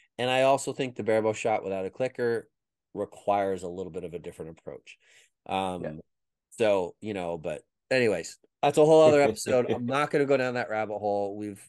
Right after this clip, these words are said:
Speaker 1: we've gone long enough.
Speaker 2: Yeah.
Speaker 1: Crispin, where can people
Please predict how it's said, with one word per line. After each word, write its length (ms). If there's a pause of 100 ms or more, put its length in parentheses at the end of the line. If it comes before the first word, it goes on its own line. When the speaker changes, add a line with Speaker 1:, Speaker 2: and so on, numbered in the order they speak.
Speaker 1:
we've 200
gone 240
long 240
enough. 280 (580)
Speaker 2:
Yeah. 180
Speaker 1:
Crispin, 460
where 340
can 400
people 600